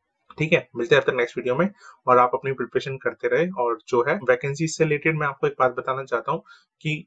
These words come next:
जो भी update है, ज्यादा लंबी नहीं है, but सुनने में ये आ रहा है कि जो आपकी vacancies हैं वो जुलाई अगस्त तक जो है आपकी vacancies आ जाएंगी। तो मैं आपको बस यही बोलना चाहूंगा कि आप अपनी preparation करो, update में रहो और vacancies का ज्यादा wait मत करो, सिर्फ अपनी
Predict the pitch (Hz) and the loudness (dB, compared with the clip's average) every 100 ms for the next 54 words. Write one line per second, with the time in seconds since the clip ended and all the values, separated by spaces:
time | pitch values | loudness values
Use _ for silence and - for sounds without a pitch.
0 | - 127 139 143 170 - - 143 151 165 | -14 -2 0 4 4 2 2 0 0 0
1 | 180 - _ - 131 143 151 156 175 156 | 0 -2 _ 0 2 2 0 0 -2 -2
2 | 139 170 - - 143 - 160 156 170 175 | -6 -6 -8 -6 -6 -4 -4 0 2 2
3 | 165 139 127 131 180 _ _ _ 143 139 | 2 2 2 0 -6 _ _ _ -2 2
4 | 135 156 135 117 131 135 147 147 143 156 | 2 2 0 0 -2 -6 -8 -4 -4 2
5 | 139 131 120 127 120 123 - 120 123 139 | 2 4 2 4 2 0 -4 -4 -4 -4
6 | 131 143 120 120 123 120 131 117 107 117 | -6 -4 -4 -4 -6 -6 0 0 0 -8
7 | 135 - - _ _ 131 131 127 - 139 | -6 -8 -10 _ _ 0 2 2 0 -2
8 | 135 135 131 135 135 131 120 143 - 147 | 2 0 2 0 0 -2 -4 -6 0 0
9 | 131 - 139 - 123 120 - 131 127 139 | 0 -4 -6 -4 0 0 -2 -2 2 2
10 | 196 - 135 - 127 127 135 131 123 160 | 0 -4 -6 -2 -2 -2 -6 -2 -2 -2
11 | - 139 127 120 131 123 131 - 185 208 | -2 -2 0 -4 -6 -12 -12 -6 -6 -6
12 | - - _ - 127 143 127 135 151 151 | -12 -20 _ -2 2 2 2 -2 -2 -6
13 | 143 - 143 - - - 165 - 135 147 | 0 4 6 6 2 -6 -4 2 2 2